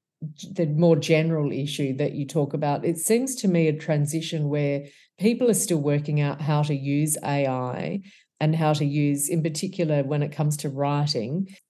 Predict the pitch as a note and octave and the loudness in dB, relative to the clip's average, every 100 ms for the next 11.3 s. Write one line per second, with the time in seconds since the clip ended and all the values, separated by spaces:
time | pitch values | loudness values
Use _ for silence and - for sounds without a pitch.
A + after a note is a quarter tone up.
0 | - C#3+ C3+ C3 C3 - - D3 D3+ C#3+ | -6 -4 -2 -4 -6 -10 -8 0 2 2
1 | C#3+ C3+ C#3 D3+ - D3 D3+ E3 C#3+ C3+ | 0 -4 -2 -4 -4 -8 -4 -2 0 0
2 | C3+ C3+ D3+ D3+ D3 C#3 C3+ C#3 C3 C3+ | -2 -2 0 2 2 0 -2 -2 -2 -2
3 | E3 E3 - G#3 G3 E3 D#3+ D3 C#3 - | 0 2 2 0 2 0 2 0 -2 -6
4 | - C#3+ C#3+ - D#3+ F#3+ F3+ E3+ F3 F#3+ | -2 -2 -2 -4 -2 -2 2 2 4 2
5 | F3 D#3 D3 C#3+ C#3+ - F#3 F#3 D3 A#2+ | 2 2 0 -2 -6 -4 2 2 2 -2
6 | A2 G#2+ G3 - - - - E3+ - D#3+ | -4 -4 -6 -8 -14 -20 -6 -2 0 0
7 | C3 D3 D#3+ D3+ C3+ A2+ C#3+ - - D3+ | 0 0 2 2 0 -2 -2 -6 -2 0
8 | D3 D3 C#3+ - _ _ - D#3+ - - | 2 2 -2 -10 _ _ -2 0 0 0
9 | E3+ E3 D#3+ D3+ D#3 D3 D3 - D#3 D3+ | 0 0 0 0 2 2 0 -2 0 2
10 | D3+ D3+ C#3+ C#3 C#3+ D3 C#3 C#3 D3 C3+ | 0 0 0 0 0 -2 -2 -4 -2 0
11 | C3+ C3+ C3+ | 2 2 0